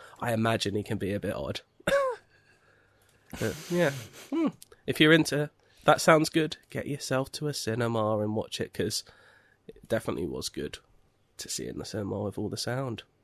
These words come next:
There we go. The Northman. Now, what we're all here for. It's time for the twenty thirteen Build a Game Workshop. Imagine you've strolled into a touristy area and you see a big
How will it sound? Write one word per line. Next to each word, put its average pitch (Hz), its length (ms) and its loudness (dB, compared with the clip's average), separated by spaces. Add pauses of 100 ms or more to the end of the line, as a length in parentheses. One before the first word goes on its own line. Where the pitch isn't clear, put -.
(760)
There 165 100 4
we 165 80 4
go. 185 240 2 (320)
The 143 60 2
Northman. 160 460 2 (800)
Now, 156 380 12 (960)
what 117 140 8
we're 110 160 8
all 110 100 6
here 110 220 2
for. - 280 -4 (760)
It's 101 180 2
time 117 380 8
for 110 280 0
the 98 280 -6 (420)
twenty 151 640 2
thirteen 135 960 2
Build 110 300 2
a 117 80 6
Game 113 380 4
Workshop. 110 680 2 (520)
Imagine 123 360 6
you've 117 140 2
strolled 117 580 6 (460)
into 117 260 2
a 113 60 6
touristy 127 680 2
area 107 420 4
and 98 100 -2
you 98 60 -2
see 117 200 4
a 110 60 6
big 107 220 2